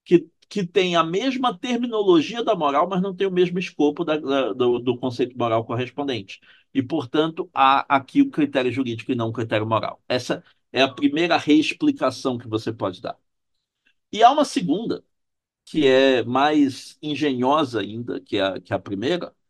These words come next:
que é: mas vamos supor que uma norma esteja dizendo para você usar mesmo os seus próprios critérios. Esse é o caso do exemplo que eu dei de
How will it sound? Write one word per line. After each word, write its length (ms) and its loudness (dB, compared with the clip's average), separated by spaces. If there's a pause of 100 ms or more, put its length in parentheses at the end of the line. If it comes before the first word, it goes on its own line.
(420)
que 200 4
é: 260 6
mas 260 2
vamos 300 -2
supor 400 -2
que 80 2
uma 160 2
norma 680 0 (480)
esteja 400 4
dizendo 400 0
para 160 -2
você 280 0
usar 340 4
mesmo 400 -2
os 80 -6
seus 220 -2
próprios 400 0
critérios. 800 -4 (720)
Esse 240 6
é 20 6
o 100 4
caso 320 2
do 120 0
exemplo 400 -2
que 100 -10
eu 100 2
dei 420 2 (240)
de 400 -4